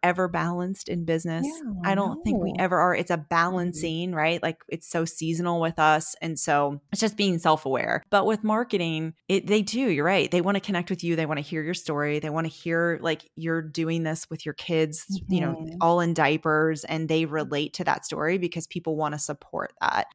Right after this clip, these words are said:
Speaker 1: And, you know, I don't have the, the children's story to tell, but it is still, you know, I have a different story. My,
Speaker 2: Of
Speaker 1: everybody's story
Speaker 2: course.
Speaker 1: is different, and everybody
Speaker 2: Mm-hmm.
Speaker 1: who's buying from you wants to buy from you because they
Speaker 2: Mm-hmm.
Speaker 1: are.
Speaker 2: Yes.
Speaker 1: But yeah, just getting, I think that first year I did have a newsletter.
Speaker 2: Mm-hmm.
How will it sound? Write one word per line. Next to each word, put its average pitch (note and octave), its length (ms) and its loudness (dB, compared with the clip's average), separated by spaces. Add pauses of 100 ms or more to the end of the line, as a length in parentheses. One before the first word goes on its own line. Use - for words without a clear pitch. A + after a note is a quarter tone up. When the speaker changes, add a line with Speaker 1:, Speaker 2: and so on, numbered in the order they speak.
(120)
Speaker 1:
And, D#3 400 -4 (100)
you G3 120 -4
know, C#3+ 180 0
I F#3 160 6
don't G#3+ 240 0
have A3 340 0
the, E3 260 0
the E3 360 -4 (360)
children's G3 540 4
story D#3 380 2
to - 120 -8
tell, E3 380 2
but D#3+ 220 2
it F3 160 0
is F3 420 2 (140)
still, F3 800 2
you F3 80 -2
know, D#3 160 0
I E3 100 2
have F3 220 0
a - 20 0
different E3 360 -4
story. - 340 -6
My, D#3 160 0
Speaker 2:
Of - 80 -2
Speaker 1:
everybody's E3 420 0
story D3+ 280 -2
Speaker 2:
course. D3+ 100 -2
Speaker 1:
is D3 60 -10
different, D#3+ 360 -4
and D3+ 100 -6
everybody D#3+ 440 -2
Speaker 2:
Mm-hmm. - 300 -20 (340)
Speaker 1:
who's G3+ 160 0
buying F3+ 340 4
from E3 160 -6
you D3+ 160 -4
wants D3 380 -4
to - 80 -8
buy - 220 -2
from D#3 220 -10
you D3+ 140 -8
because D#3 280 -12
they C3+ 100 -6
Speaker 2:
Mm-hmm. D3+ 120 -2
Speaker 1:
are. D#3+ 340 -4
Speaker 2:
Yes. D3+ 400 -12
Speaker 1:
But C#3 360 0
yeah, D3 220 4
just F#3+ 240 -4
getting, G3+ 180 2
I F#3+ 120 2
think C#4 200 -2
that F#3 200 2
first F3+ 200 -4
year E3+ 120 2
I D#3 100 4
did E3+ 140 0
have E3 160 0
a D3+ 40 -4
newsletter. D#3 760 0
Speaker 2:
Mm-hmm. A#3 160 2